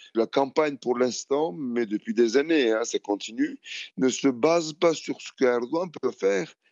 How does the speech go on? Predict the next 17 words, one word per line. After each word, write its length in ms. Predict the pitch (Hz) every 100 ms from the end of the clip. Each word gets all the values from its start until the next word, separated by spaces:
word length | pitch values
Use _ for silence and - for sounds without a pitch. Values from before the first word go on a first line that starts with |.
| _
mais 100 | 127
sur 180 | - 170
ce 80 | -
qui 120 | 165
se 120 | 165
passera 380 | 151 143 - 170
quand 240 | 160 147
il 80 | 151
partira. 480 | 254 269 143 113 - _ - - -
Donc 220 | 101 101
c'est 140 | - 107
une 80 |
histoire 440 | 104 - 120 127 107
de 140 | 95
faire 200 | 92 113
une 140 | 104 101
campagne 540 | 104 95 120 120 107